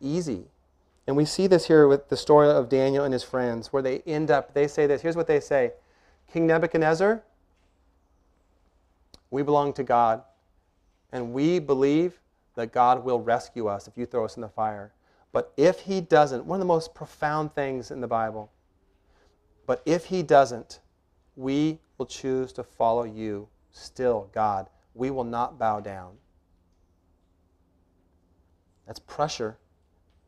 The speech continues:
in this world, to live a life where God is at the center of our lives. And it might create suffering. It might create suffering.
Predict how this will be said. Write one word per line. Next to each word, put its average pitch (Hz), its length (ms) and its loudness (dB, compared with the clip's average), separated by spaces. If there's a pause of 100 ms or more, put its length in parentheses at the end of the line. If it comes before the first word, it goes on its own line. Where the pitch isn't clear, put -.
in 113 100 -12
this 113 160 -14
world, 110 360 -6 (640)
to 123 120 -4
live 127 300 2
a 143 40 2
life 117 400 2
where 113 100 -6
God 113 280 2
is 113 80 -6
at 113 60 -10
the 117 80 -6
center 113 260 -4
of 110 80 -4
our 113 80 0
lives. 107 560 -6 (760)
And 131 100 -2
it 135 60 0
might 147 360 2
create 147 360 2
suffering. 117 580 0 (1300)
It 127 120 -8
might 131 420 -2
create 135 440 -4
suffering. 113 540 -8